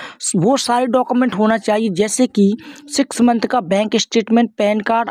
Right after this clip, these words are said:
आधार कार्ड, सैलरी स्लिप, और इसके साथ साथ दोस्तों आपके पास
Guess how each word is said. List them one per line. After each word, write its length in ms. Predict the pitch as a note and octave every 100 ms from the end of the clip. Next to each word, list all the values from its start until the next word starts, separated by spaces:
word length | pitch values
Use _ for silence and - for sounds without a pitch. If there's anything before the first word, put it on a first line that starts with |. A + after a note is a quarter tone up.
| -
आधार 300 | G3 G3 G#3
कार्ड, 240 | G3+ A3
सैलरी 400 | A3 - G3+ G#3
स्लिप, 340 | A#3 A3+ A3+ A3+ -
और 260 | A#3+ A#3 -
इसके 280 | G#3+ - A3
साथ 260 | - G3+
साथ 200 | - A3+
दोस्तों 580 | D#3 G3 G3 - _ A3
आपके 240 | A3+ -
पास 340 | A#3+ A3 G#3+